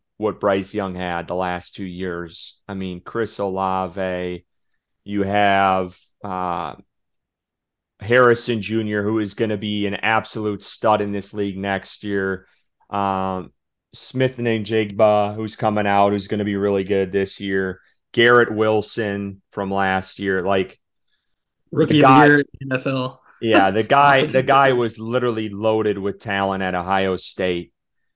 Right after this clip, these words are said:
Speaker 1: And again, that's not a knock. I mean, if you have those receivers, you're gonna throw them the ball too, but you gotta put that into consideration. And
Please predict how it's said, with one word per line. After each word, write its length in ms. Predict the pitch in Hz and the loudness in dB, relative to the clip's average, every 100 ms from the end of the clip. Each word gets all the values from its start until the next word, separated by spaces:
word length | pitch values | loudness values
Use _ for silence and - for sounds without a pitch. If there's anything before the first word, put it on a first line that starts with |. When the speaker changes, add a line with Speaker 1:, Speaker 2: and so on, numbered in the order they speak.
| _ | _
Speaker 1:
And 80 | 120 | 0
again, 220 | 143 160 | 4 4
that's 260 | 117 120 - | 4 2 2
not 200 | 135 - | 4 4
a 40 | |
knock. 320 | 110 117 80 - | 4 2 2 -4
I 60 | |
mean, 200 | 101 98 | -6 -4
if 120 | 95 | -4
you 100 | 117 | 2
have 160 | 120 107 | 2 4
those 240 | 110 104 | 2 0
receivers, 520 | 98 98 135 117 98 95 | -2 -6 -6 -4 -4 -4
you're 120 | 98 | -6
gonna 80 | 92 | -6
throw 240 | - 107 | -2 0
them 100 | 98 | 0
the 60 | 92 | -2
ball 320 | 104 110 98 | 4 4 4
too, 260 | - 123 | 0 -4
but 240 | 95 98 95 _ | -2 -4 -6 _
you 140 | 113 | -8
gotta 480 | 110 127 131 117 98 | 2 4 6 4 0
put 260 | - 110 - | -4 -4 0
that 200 | 104 101 | 0 0
into 160 | 95 | -4
consideration. 1000 | 92 95 - 101 92 92 95 92 101 95 | -10 -10 -6 -4 -4 -2 -4 -6 -8 -6
And 200 | 92 87 | -6 -8